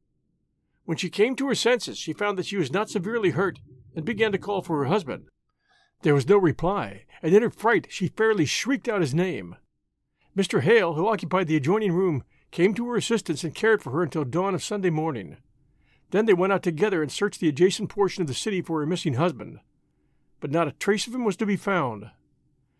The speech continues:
The search was kept up until Monday night, by which time all the wounded had been cared for in the best possible way and all the unburied dead had become putrid.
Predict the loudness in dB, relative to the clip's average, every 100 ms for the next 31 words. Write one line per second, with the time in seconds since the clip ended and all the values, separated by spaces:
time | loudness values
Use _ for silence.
0 | _ _ -4 0 0 -2 -4 -4 -2 -2
1 | -4 -4 -2 -2 0 0 0 -2 -4 _
2 | _ _ -6 -2 0 -2 0 0 -2 -4
3 | -2 0 0 0 0 0 0 -2 0 -2
4 | 0 -2 -2 -2 -4 -4 -6 -6 -4 -2
5 | 0 0 0 -6 -20 -12 -4 0 0 0
6 | -2 0 2 2 0 0 0 0 -2 -2
7 | -2 0 0 -2 -12